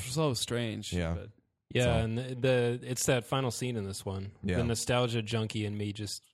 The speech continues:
Speaker 3: right
Speaker 2: He,
Speaker 3: at that part, I was like,
Speaker 2: I think,
Speaker 3: "Ooh."
Speaker 2: yeah, we, we talked about how he just has that one particular gut punch, like, one line or one little thing that
Speaker 3: Mm-hmm.
Speaker 2: really gets to you, and, and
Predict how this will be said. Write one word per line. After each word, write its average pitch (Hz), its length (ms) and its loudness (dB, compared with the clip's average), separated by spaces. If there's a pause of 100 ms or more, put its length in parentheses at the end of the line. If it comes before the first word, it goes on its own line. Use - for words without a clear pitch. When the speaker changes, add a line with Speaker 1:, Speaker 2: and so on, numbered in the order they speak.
(160)
Speaker 3:
right 127 140 6
Speaker 2:
He, 151 60 8
Speaker 3:
at 156 60 2
that 127 140 2
part, 135 140 2
I - 20 4
was 117 100 0
like, 127 120 0
Speaker 2:
I - 20 4
think, 330 240 8
Speaker 3:
"Ooh." - 120 -18 (200)
Speaker 2:
yeah, 143 160 4
we, 131 200 2
we 151 120 -2
talked 131 280 0
about 120 180 -2
how 113 140 0
he 117 180 -4
just 104 220 -4
has 107 280 -4 (220)
that 101 200 -4
one 107 220 -2
particular 104 480 -4
gut 95 300 -6
punch, 101 360 -4
like, 101 200 -4
one 113 260 0
line 101 420 -2
or 101 80 -2
one 104 220 -2
little 104 200 -2
thing 98 360 -4
that 95 60 2
Speaker 3:
Mm-hmm. 104 100 -4
Speaker 2:
really 92 160 -4
gets 90 440 -6
to 90 100 -6
you, 85 300 -2
and, 85 280 -4
and 85 320 0